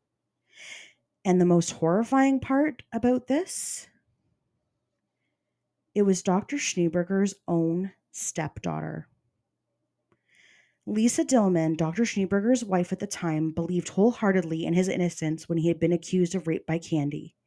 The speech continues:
She stuck by her husband through the police questioning and the blood draws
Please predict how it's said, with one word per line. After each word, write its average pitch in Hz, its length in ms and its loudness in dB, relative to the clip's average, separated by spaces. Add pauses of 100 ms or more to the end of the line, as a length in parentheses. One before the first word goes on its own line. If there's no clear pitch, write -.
(800)
She - 160 -2
stuck 233 380 4
by 262 140 8
her 294 180 2
husband 175 560 4
through 180 160 4
the 214 80 6
police 196 340 0
questioning 165 640 0
and 170 140 0
the 208 60 0
blood 185 260 2
draws 156 460 0